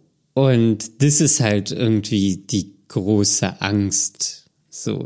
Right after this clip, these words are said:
dass die, die ich so habe. So, wie, wie war denn das bei dir? Du bist ja jetzt schon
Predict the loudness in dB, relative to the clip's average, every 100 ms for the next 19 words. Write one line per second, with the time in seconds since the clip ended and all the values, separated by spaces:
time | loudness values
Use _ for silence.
0 | -8 -4 -4 -4 -8 -8 -8 -6 -4 -4
1 | -2 -4 -4 -4 -4 -6 -10 _ _ _
2 | _ _ _ _ _ _ _ _ -4 -2
3 | 0 0 0 2 0 0 2 2 2 0
4 | 0 0 2 0 0 -2 -2 0 0 0
5 | -2 -4 0 2 2 -2